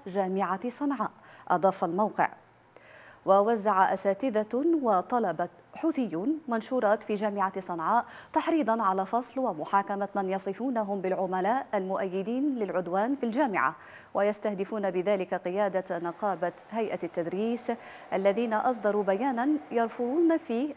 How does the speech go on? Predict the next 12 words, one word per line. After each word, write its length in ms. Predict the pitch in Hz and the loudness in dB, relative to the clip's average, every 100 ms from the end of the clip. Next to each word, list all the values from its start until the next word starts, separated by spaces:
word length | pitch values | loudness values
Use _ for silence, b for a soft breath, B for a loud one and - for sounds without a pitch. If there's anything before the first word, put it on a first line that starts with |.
| 220 | -6
التعيينات 720 | 214 - 196 185 180 196 190 185 - | -4 0 0 0 -2 -2 -4 -6 -8
الجديدة 540 | 233 185 175 175 180 | -6 -6 -6 -2 -2
في 140 | 185 | -2
رئاسة 340 | 170 156 185 170 | -4 -4 -4 -6
الجامعة 520 | 156 147 196 165 156 170 B B B | -10 -8 -6 -2 0 -2 B B B
التي 260 | 175 196 - | -4 -2 0
أصدرها 480 | 208 185 220 202 185 | -2 2 2 2 0
نائب 320 | 226 226 190 | -2 -4 -4
وزير 320 | 180 185 208 | -2 -2 -2
التعليم 420 | 185 185 170 185 | -2 -4 -4 -4
العالي 440 | 165 160 202 180 170 | -4 -4 -4 -4 -4
المعين 720 | 170 185 190 262 196 247 | -2 0 0 0 0 0